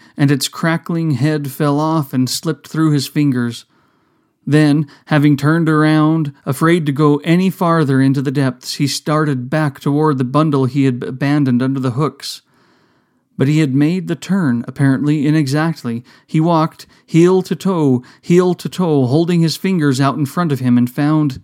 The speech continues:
nothing. Neither the bundle, nor the hooks, nor even the walls. "I'll get there in the end. I must get there." His body was sticky with cold and sweat. His legs wobbled oddly.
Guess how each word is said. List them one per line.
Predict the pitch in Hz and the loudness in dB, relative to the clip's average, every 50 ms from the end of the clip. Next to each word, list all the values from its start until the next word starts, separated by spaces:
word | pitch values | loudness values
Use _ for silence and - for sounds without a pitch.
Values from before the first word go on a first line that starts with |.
| _ | _
nothing. | - 139 147 165 170 - - 135 117 107 104 - - _ _ _ _ _ _ _ _ _ _ _ _ _ _ | -2 0 0 0 0 -2 -4 -6 -6 -6 -8 -14 -18 _ _ _ _ _ _ _ _ _ _ _ _ _ _
Neither | - 147 151 147 139 139 | 2 4 4 4 4 2
the | 123 127 113 | 0 0 -4
bundle, | 117 131 135 147 151 135 156 156 160 160 - _ - _ _ _ | -2 0 0 0 0 0 -2 -4 -4 -6 -8 _ -20 _ _ _
nor | - 139 135 123 | 2 2 2 2
the | 123 110 | 0 0
hooks, | 117 147 151 - - - - - - - - _ _ | -2 -2 -4 -4 -8 -12 -14 -14 -18 -20 -20 _ _
nor | 151 151 190 208 170 | 0 2 2 2 2
even | 151 156 143 143 135 | 0 0 2 2 2
the | 127 123 | 2 2
walls. | 120 127 151 165 165 143 120 110 110 113 - - - _ _ _ _ _ _ _ _ _ _ _ _ _ _ _ _ _ _ _ _ _ | 2 0 0 0 -2 -2 -4 -4 -6 -8 -12 -14 -18 _ _ _ _ _ _ _ _ _ _ _ _ _ _ _ _ _ _ _ _ _
"I'll | - - 160 | -20 -20 -14
get | - 143 131 - | -14 -14 -12 -10
there | 143 131 131 | -12 -12 -10
in | 131 131 | -8 -6
the | 123 120 120 | -6 -4 -2
end. | 127 135 131 120 117 - _ - _ _ | 0 2 2 2 0 0 _ -18 _ _
I | - 143 | -2 0
must | 151 175 165 - - _ | 0 0 0 -2 -2 _
get | 139 143 139 - | -4 -4 -4 -6
there." | 147 123 123 120 - - _ _ _ _ _ _ _ _ _ _ _ _ _ _ | -12 -14 -14 -16 -20 -20 _ _ _ _ _ _ _ _ _ _ _ _ _ _
His | - 147 135 | 0 0 0
body | 127 127 151 156 160 147 131 120 117 | 2 2 2 2 2 2 0 0 0
was | 131 127 127 - | -2 -2 -2 -2
sticky | - - - - 170 - - 135 123 | -2 -4 -4 -4 -6 -4 -2 -2 -2
with | 123 123 - - | -2 -4 -6 -8
cold | - - 151 147 143 131 123 113 | -4 -2 0 2 2 2 0 -2
and | 113 113 110 | -4 -8 -8
sweat. | - - - - 143 135 131 120 - - - - - - - _ | -10 -10 -10 -6 -4 -2 -2 -2 -6 -10 -18 -20 -20 -20 -20 _
His | _ - 143 135 | _ -2 -2 0
legs | 156 160 165 156 139 127 131 | 0 0 0 0 0 -2 0
wobbled | 131 147 147 151 139 139 135 131 139 | 0 2 2 2 2 2 0 2 2
oddly. | 135 143 147 127 120 123 123 120 117 - | 2 2 0 0 -2 -2 -2 -2 -4 -6